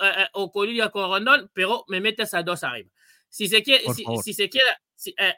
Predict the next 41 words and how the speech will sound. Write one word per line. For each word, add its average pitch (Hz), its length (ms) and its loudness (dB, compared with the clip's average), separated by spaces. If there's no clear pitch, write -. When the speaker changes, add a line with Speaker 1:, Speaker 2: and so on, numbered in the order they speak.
Speaker 1:
y, 185 240 -6
y 190 160 -6
Lanzini, 208 640 0
eh, 185 160 -4
que 196 140 -6
se 190 120 -4
vaya 220 200 4
a 208 40 0
gan-, 185 260 -4
que 180 120 -4
se 180 100 -6
vaya 202 140 0
a 202 40 0
ganar, 180 400 -2
eh, 156 200 -4
minutos. 156 440 -10
Eh, 160 220 -2
si - 240 -10
se 220 180 0
quiere, 294 340 4
si 190 160 -10
se 180 140 -6
quiere 233 260 0
De 175 100 0
la 165 120 -2
Cruz, 190 240 -10
porque 135 240 -12
puede 160 300 -6
pasar, 180 340 0
mientras 147 360 -10
nada 170 200 -2
está 160 180 -8
oficial, 151 480 -8
De 147 80 -10
la 143 140 -6
Cruz 156 160 -12
se 143 100 -12
puede 170 240 -4
quedar, 208 360 2
pues, 151 440 -6
eh, 127 400 0